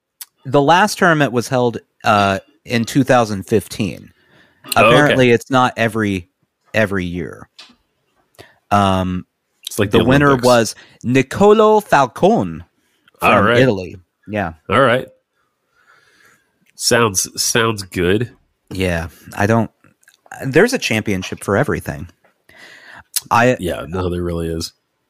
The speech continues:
Speaker 1: I remember, um, like, three, two or three years ago when we traveled to Kansas City for Christmas. We,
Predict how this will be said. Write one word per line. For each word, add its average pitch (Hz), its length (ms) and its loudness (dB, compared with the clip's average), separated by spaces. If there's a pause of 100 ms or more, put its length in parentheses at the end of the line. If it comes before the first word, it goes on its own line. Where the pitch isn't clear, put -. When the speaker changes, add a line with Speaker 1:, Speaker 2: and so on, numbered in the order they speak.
(100)
Speaker 1:
I 113 80 0
remember, 120 540 2 (140)
um, 90 500 -2 (440)
like, 90 340 -2
three, 104 760 -8 (640)
two 135 180 2
or 110 80 2
three 110 240 0
years 78 240 -2
ago 76 360 -2 (400)
when 92 260 2
we 87 260 4
traveled 90 800 0 (260)
to 85 240 2
Kansas 87 480 0
City 73 280 -4
for 71 280 -6
Christmas. - 640 -6 (640)
We, 90 340 2